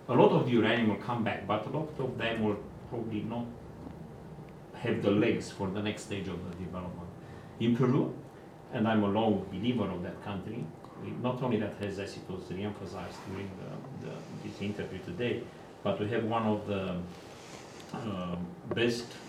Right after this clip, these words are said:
mining jurisdictions in the world with deposits that are world class. And I do believe that Peru as a society, uh, also there are inclination to the left every now and then, you know, but in the pro-, in, they come to the middle.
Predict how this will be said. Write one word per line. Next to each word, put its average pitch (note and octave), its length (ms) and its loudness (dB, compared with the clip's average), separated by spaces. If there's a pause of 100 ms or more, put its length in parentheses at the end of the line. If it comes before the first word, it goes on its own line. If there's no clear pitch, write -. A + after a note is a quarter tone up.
mining G2+ 340 4
jurisdictions F#2+ 720 -4
in G#2 120 -2
the G2 80 -4
world F2 340 -6 (580)
with G#2 260 0 (440)
deposits A#2+ 540 4
that G2+ 300 -2
are G2 180 0
world A#2 320 0
class. G#2+ 260 -2 (920)
And C3 160 6
I G#3+ 100 12
do A#3 80 8
believe E3 320 10
that C3+ 240 6 (420)
Peru C#3 220 10
as F#3+ 160 8
a B2 60 0
society, A#2 1000 4 (320)
uh, G#2+ 280 -2 (420)
also B2+ 480 4
there G#2+ 140 4
are G#2 160 6
inclination G#2+ 760 2
to G2+ 100 -4
the F#2+ 120 0
left A#2 260 -2 (480)
every G#2 200 0
now G#2+ 180 2
and F#2 140 0
then, A#2+ 180 0
you G#2 60 -2
know, G#2+ 160 -2
but A#2 240 0
in C3+ 80 -2
the C3+ 60 0
pro-, - 220 -4
in, C#3 240 -2 (200)
they C3+ 100 0
come C#3+ 220 -2
to B2+ 80 0
the A2 100 0
middle. F#2+ 280 -2